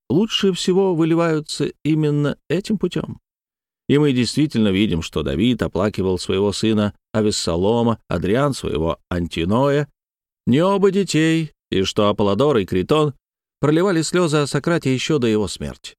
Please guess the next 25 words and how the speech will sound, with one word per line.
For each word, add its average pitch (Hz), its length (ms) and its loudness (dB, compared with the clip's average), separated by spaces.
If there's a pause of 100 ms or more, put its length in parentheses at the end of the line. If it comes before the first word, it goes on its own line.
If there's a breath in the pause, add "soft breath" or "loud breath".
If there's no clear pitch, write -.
(140)
Мой 127 260 2
отец 165 280 0
справился 131 580 0
со 135 140 0
своим 131 300 2
горем 117 280 2
иначе, 110 400 -2 (240)
совсем 107 400 2
не 110 100 4
так, 113 260 -2
как 117 200 0
большинство 101 500 0
людей 92 320 2
древнего 110 520 0 (580)
или 147 180 4
нового 131 440 2
времени. 110 420 2 (380)
Он 113 140 2
его 123 180 4
не 127 120 2
выплакал, 104 560 0
как 101 260 -2
евреи 113 460 2
и 113 160 0
римляне, 110 540 2